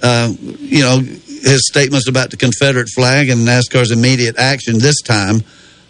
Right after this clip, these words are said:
And, uh, and then the, the car, the forty-three car was just, I mean, that's one for the ages, that paint job y'all had at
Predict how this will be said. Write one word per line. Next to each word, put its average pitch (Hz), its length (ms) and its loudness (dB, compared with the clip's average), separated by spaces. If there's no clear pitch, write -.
And, 123 300 2
uh, 113 220 0
and 139 140 4
then 139 160 2
the, 117 120 -4
the 135 100 0
car, 180 340 0
the 127 80 -6
forty-three 196 540 0
car 127 240 0
was 117 120 0
just, 123 320 -2
I 131 80 2
mean, 123 120 2
that's 175 240 0
one 151 200 0
for 139 120 -4
the 131 160 2
ages, 127 440 0
that 117 200 0
paint 139 240 2
job 113 280 0
y'all 117 160 0
had 117 220 2
at 110 80 -6